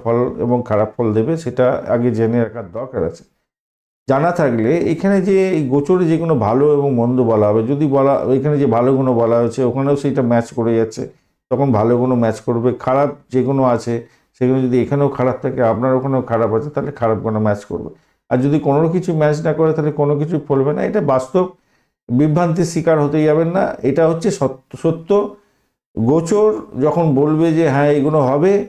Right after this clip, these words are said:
এবং আপনার রাশি চক্রে ওই দশাগুলো আপনাকে বলবে যে হ্যাঁ, হবে এই ঘটনাগুলো, তখনই ঘটনাগুলো ঘটবে, না হলে ঘটবে না। Time of event এটাই, এটাই হচ্ছে সত্য ঘটনা। তো এই পর্য-, আ, আ, আ, বিভ্রান্তি থেকে দূরে থাকার চেষ্টা করুন।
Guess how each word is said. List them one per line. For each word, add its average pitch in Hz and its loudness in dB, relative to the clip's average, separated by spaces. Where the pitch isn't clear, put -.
এবং 156 0
আপনার 135 0
রাশি 165 0
চক্রে 147 0
ওই 135 2
দশাগুলো 151 2
আপনাকে 131 -2
বলবে 127 2
যে 135 0
হ্যাঁ, 113 0
হবে 113 2
এই 143 0
ঘটনাগুলো, 147 -4
তখনই 180 -2
ঘটনাগুলো 117 -2
ঘটবে, - -2
না 127 0
হলে 123 2
ঘটবে 90 0
না। - -8
Time 117 0
of 104 2
event 107 0
এটাই, 104 0
এটাই 147 2
হচ্ছে 151 -2
সত্য 113 -6
ঘটনা। 82 -10
তো 131 2
এই 156 2
পর্য-, 151 0
আ, 170 2
আ, 151 0
আ, 127 2
বিভ্রান্তি 165 2
থেকে 156 0
দূরে 131 2
থাকার 139 0
চেষ্টা 127 -6
করুন। 135 -4